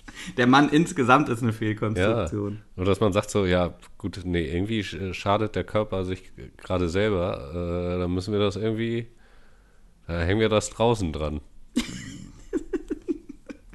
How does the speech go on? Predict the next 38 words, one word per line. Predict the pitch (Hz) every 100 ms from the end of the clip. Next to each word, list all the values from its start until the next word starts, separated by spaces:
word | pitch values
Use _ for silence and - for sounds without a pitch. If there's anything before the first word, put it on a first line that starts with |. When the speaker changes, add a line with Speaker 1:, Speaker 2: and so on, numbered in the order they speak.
| - - - - - - -
Speaker 1:
Ist | 185
auch | - 156
geil. | 175 - - - -
Der | 202 190 -
Körper | - 135 151 143
schadet | 131 131 131 127
sich | 127 120
selber. | 120 117 147 143 117 - -
Die | 117
ersten | 113 139 - 123
Männer | 120 120
damals, | 110 123 127 127 - - -
so | - 113
Adam, | 107 120 123 110 156 180 - - -
da | 117
war | 107
das | 117 123
halt | 123 110
noch | 110
drin. | 110 113 135 120 233 302
Speaker 2:
Ja. | 107 85 - - - - - - - - - - - - -
Speaker 1:
Und | 110
haben | 113 113
kurz, | 156 151 -
kurz | - 160 156
vorm | 143
Sterben | 113 - 139 135
mit | 123
einem | 110 113
großen | 120 123 - 127
Kraftaufwand | - 156 156 - 131 135 131 127
das | 131
alles | 123 131 135
noch | 131
nach | 123
draußen | 120 120 139 123
gedrückt. | 98 101 98 92 -
Speaker 2:
Ja, | 87